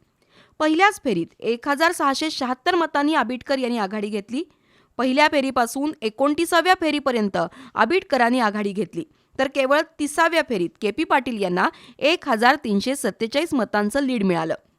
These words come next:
तिसावी फेरी वगळता सर्वच फेऱ्यांमध्ये केपी पाटील पिछाडीवर राहिले. तब्बल एक लाख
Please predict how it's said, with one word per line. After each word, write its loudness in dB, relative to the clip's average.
तिसावी 4
फेरी -4
वगळता 0
सर्वच 0
फेऱ्यांमध्ये -2
केपी -6
पाटील -2
पिछाडीवर -2
राहिले. -4
तब्बल 4
एक 0
लाख 6